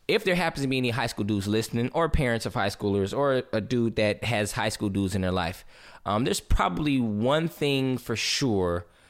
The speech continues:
that most high school boys, um, are after or trying to accomplish, and that's, uh, passing the trigonometry examinations.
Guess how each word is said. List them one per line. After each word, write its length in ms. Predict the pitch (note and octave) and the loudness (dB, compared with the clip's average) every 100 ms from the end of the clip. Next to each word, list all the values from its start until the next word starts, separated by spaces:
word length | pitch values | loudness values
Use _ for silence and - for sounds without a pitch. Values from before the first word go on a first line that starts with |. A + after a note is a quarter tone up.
| - | -6
that 180 | G#2 G2+ | -4 0
most 320 | A2 B2 B2 | 2 2 0
high 180 | C3 A2+ | -2 -2
school 240 | - A#2 | -2 -2
boys, 580 | F#2+ G2+ F#2+ F#2 F2+ - - | 0 2 4 4 0 -4 -4
um, 500 | F2 E2+ E2+ F2 F2+ | -2 0 -2 -4 -8
are 520 | - F#2+ F#2 F2+ F2 - - | -2 0 2 2 -2 -6 -6
after 400 | G#2+ F#2 - A#1 - _ _ _ - | -4 -4 -8 -14 -16 _ _ _ -4
or 100 | F2+ | -2
trying 260 | - G2 F2+ | -2 -2 -2
to 120 | F2+ | -4
accomplish, 520 | - F2 D#2+ - - - - - | -2 -4 -4 -12 -16 -20 -20 -12
and 160 | - G2 | -4 0
that's, 220 | G#2+ G2 - | 0 -2 -2
uh, 120 | F#2+ | 2
passing 400 | - G#2 G2+ F#2 | 4 2 0 -2
the 80 | F2 | -2
trigonometry 960 | - G2 F2+ F2+ F#2 F2+ E2 - D2+ C#2 | 0 0 0 0 0 0 -4 -6 -8 -8
examinations. 760 | D#2 D#2+ C#2+ C2 - - - | -8 -8 -6 -8 -8 -12 -16